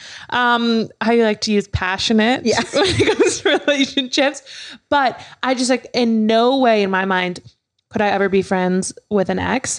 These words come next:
Speaker 1: I just, I, like, I care about people so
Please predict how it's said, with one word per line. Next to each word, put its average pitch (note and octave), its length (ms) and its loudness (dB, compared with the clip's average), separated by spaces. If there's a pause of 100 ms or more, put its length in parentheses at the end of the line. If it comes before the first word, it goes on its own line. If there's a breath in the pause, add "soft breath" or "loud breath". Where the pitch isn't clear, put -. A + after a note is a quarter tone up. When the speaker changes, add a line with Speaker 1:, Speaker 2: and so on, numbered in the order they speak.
Speaker 1:
I G3+ 180 0
just, G3+ 380 0 (200)
I, F#3+ 680 -2
like, G3 380 -2 (360 soft breath)
I A3 120 -2
care A3+ 220 2
about A3 260 0
people G#3+ 280 4
so - 200 -2